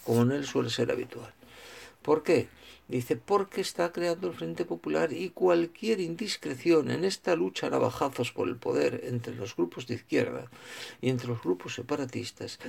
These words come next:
claro, es que no se puede permitir. Hay un sorprendente parecido entre el señor, eh, Pedro Sánchez y el señor Mario Conde. Dice, ambos mantienen, eh, bueno, primero el mismo narcisismo, pero en fin, eso lo doy por sabido, ¿no?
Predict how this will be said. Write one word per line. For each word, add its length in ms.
claro, 180
es 80
que 120
no 180
se 100
puede 380
permitir. 460
Hay 140
un 80
sorprendente 680
parecido 720
entre 440
el 100
señor, 500
eh, 540
Pedro 200
Sánchez 460
y 60
el 60
señor 320
Mario 440
Conde. 220
Dice, 280
ambos 340
mantienen, 720
eh, 160
bueno, 260
primero 300
el 60
mismo 260
narcisismo, 720
pero 140
en 60
fin, 200
eso 240
lo 100
doy 160
por 200
sabido, 500
¿no? 180